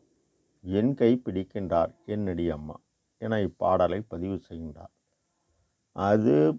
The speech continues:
பாவக முக ஆனந்த நாட்டில் அம்பலம் செய்து நின்றாடும் அழகர்." கரண ஒழுக்கத்தில் மனதை சிற்சபையின் கண்ணை நிறுத்துதல், அதாவது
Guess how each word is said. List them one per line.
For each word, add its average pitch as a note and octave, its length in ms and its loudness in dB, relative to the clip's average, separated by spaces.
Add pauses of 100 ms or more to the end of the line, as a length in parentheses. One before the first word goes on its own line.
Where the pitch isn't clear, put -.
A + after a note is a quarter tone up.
(120)
பாவக A#2 680 8
முக A2+ 420 2
ஆனந்த A2 600 2
நாட்டில் G2+ 580 -4
அம்பலம் G#2 680 4
செய்து G2 500 -2
நின்றாடும் F#2+ 760 2
அழகர்." D#2+ 380 -6 (3000)
கரண C#3 400 4
ஒழுக்கத்தில் G2+ 840 2 (920)
மனதை B2+ 560 4
சிற்சபையின் B2+ 540 2
கண்ணை G#2 320 2
நிறுத்துதல், F#2 880 0 (1200)
அதாவது A#2+ 580 8